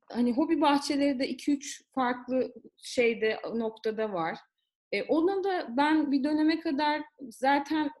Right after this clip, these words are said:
şey diyordum ya sana, hep toplumsal örgütlenme amaçlı bahçelere bakıyordum. Bu zafer bahçeleri ve hobi bahçeleri hep benim alanımın dışında gibi geliyordu bana. Ama o hobi bahçesinde bile hani mutfağının o ekonomik,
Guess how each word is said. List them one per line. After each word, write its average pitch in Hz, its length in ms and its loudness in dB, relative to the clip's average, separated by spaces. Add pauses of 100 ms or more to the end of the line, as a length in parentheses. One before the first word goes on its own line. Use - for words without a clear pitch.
(240)
şey 269 360 -2
diyordum 302 340 -2
ya 359 100 -2
sana, 220 260 -4
hep 254 220 -2
toplumsal 247 640 0
örgütlenme 233 840 -2
amaçlı 214 520 -6
bahçelere 202 580 -4
bakıyordum. 190 500 -8 (440)
Bu 214 60 -12
zafer 262 480 4
bahçeleri 262 540 0
ve 262 60 2
hobi 254 280 0
bahçeleri 254 560 0
hep 330 180 -2
benim 294 240 4
alanımın 285 500 6
dışında 277 380 0
gibi 226 240 -4
geliyordu 180 500 -6
bana. 160 280 -10 (500)
Ama 269 340 0
o 247 200 0
hobi 302 220 0
bahçesinde 277 800 0
bile 254 460 0
hani 208 200 -6
mutfağının 240 760 -2
o 214 160 -2
ekonomik, 233 760 -2